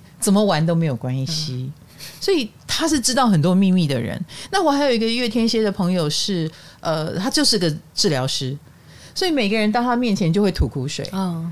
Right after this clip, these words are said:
Speaker 1: 然后就会讲出自己家族的秘密，他什么秘密都知道。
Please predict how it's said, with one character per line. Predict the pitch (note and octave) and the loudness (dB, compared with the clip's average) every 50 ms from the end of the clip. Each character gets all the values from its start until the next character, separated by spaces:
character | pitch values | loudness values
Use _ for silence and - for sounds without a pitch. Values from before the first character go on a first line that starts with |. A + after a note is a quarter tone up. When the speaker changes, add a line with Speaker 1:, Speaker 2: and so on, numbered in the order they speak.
| D#3 - - | -8 -6 -2
Speaker 1:
然 | A3 B3+ | 0 0
后 | C#4 | 2
就 | C4 C#4 C#4+ | 2 2 2
会 | C4+ B3+ | 2 2
讲 | - - E3 C#3+ | 0 0 0 0
出 | D#3 - G#3+ G#3+ | 0 0 0 0
自 | G3 - G#3 | 0 -2 -2
己 | G3 F3 D3 | -2 -2 -2
家 | C3+ - F3 E3+ F#3+ | -2 0 0 0 0
族 | - E3+ D3 | 0 -2 -2
的 | C#3+ D3 | 0 0
秘 | D#3+ F3 F3 | 2 2 2
密， | E3 D#3+ D#3+ | 2 2 0
他 | G#3 B3 | 0 0
什 | - - G#3 F3+ | 0 2 2 2
么 | E3+ F#3 G3+ | 4 4 4
秘 | G#3+ A3+ A3 | 4 4 4
密 | G#3 G3+ F3 | 4 4 2
都 | D#3 E3 D3 D#3 | 2 2 0 0
知 | - - - C3+ | -2 -4 -6 -6
道。 | - - - A#2+ - | -6 -8 -10 -10 -10